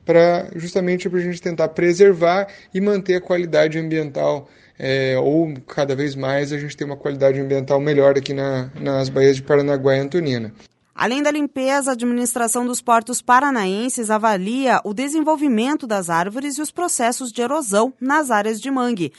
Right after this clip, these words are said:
Speaker 2: Ao todo, são monitoradas quinhentas e sessenta e quatro árvores das espécies mangue vermelho, mangue negro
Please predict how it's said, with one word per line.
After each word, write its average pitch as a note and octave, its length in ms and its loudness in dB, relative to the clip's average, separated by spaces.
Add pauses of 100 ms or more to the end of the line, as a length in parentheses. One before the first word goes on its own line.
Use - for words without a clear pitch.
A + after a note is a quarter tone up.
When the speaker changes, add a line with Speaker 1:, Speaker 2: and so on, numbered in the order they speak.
(240)
Speaker 2:
Ao B3 240 8
todo, G#3+ 360 -4
são C4 160 0
monitoradas A3+ 760 0
quinhentas B3 680 -4
e B3 80 -6
sessenta A#3 420 -6
e A3+ 60 -6
quatro G3+ 420 0
árvores D#3+ 580 -2 (360)
das C4 180 2
espécies G#3 640 -2
mangue B3 340 0
vermelho, B3 560 -2
mangue A#3 400 -2
negro A3 460 -2